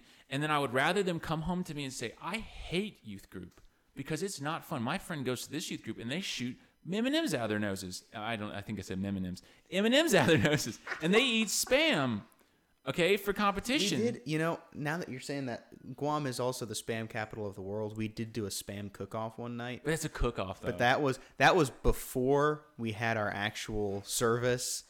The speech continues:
Speaker 1: Okay.
Speaker 2: And
Speaker 1: <laughs> Yeah.
Speaker 2: people just made and brought their best Spam dishes. I got sick that night and couldn't go, which is
Speaker 1: Dude, what?
Speaker 2: ironic
Speaker 1: Okay,
Speaker 2: considering
Speaker 1: you
Speaker 2: it was
Speaker 1: got
Speaker 2: a
Speaker 1: sick,
Speaker 2: Spam
Speaker 1: you got
Speaker 2: cook-off.
Speaker 1: sick before.
Speaker 2: I got
Speaker 1: That's,
Speaker 2: sick
Speaker 1: that's
Speaker 2: before
Speaker 1: fine. Okay, that's fine. But, like,
Speaker 2: because
Speaker 1: uh,
Speaker 2: I would have
Speaker 1: okay.
Speaker 2: eaten too
Speaker 1: Well,
Speaker 2: much
Speaker 1: like,
Speaker 2: Spam.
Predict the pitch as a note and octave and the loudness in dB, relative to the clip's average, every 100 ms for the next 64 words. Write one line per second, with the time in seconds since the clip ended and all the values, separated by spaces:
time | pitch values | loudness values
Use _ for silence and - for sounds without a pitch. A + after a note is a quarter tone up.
0 | - A2+ - A#2 A2 G#2 - D#3 C3+ C#3+ | -10 -8 -2 0 0 0 0 0 2 4
1 | C#3 C#3 C3 - - B2 A#2+ A#2+ B2 B2 | 6 6 4 2 -4 2 4 6 6 2
2 | A2+ G#2+ A2 A2+ - G#2 G2+ G#2 - G#2+ | 0 0 4 4 2 -2 -2 -2 -4 -4
3 | G2+ G2+ G#2+ - A2 G#2 - _ - - | -4 -2 -4 -4 -6 -6 -10 _ -20 -12
4 | - F#3 - - - A2 - F2+ - F2 | -6 -4 -4 -4 -4 -4 -6 -10 -8 -10
5 | C2+ G2 G#2+ F#2 G2 F#2 A2 D3 B2+ C#3 | -10 -10 -10 -8 -6 -6 -2 2 4 6
6 | C3+ C3+ B2+ A#2 C3+ B2+ C#3+ C3+ B2 B2 | 6 6 6 4 0 2 4 4 2 2
7 | A#2+ - C#3+ B2+ A#2+ A2 C3 B2 A#2+ F#2 | 2 2 2 4 2 0 0 0 0 -2
8 | - C#3 - - G#2 - F#2 G2 - C3+ | -2 -4 -4 -8 -8 -8 -12 -10 2 6
9 | C3+ - D#3 D3+ A2+ A2+ - B2 G2 F2 | 6 6 4 2 -2 -2 2 2 2 0
10 | F#2+ F2 F2 - - - - - - F#3 | -8 -14 -16 -16 -20 -20 -20 -10 2 6
11 | G3 F#3+ A2+ A2+ A#2 B2 C#3 A#2 G#2+ F#2+ | 6 6 4 2 2 2 2 -2 -2 -6
12 | - - - G3+ G3+ G#3+ - A2 G2 | -10 -14 -2 2 2 0 -2 -4 -4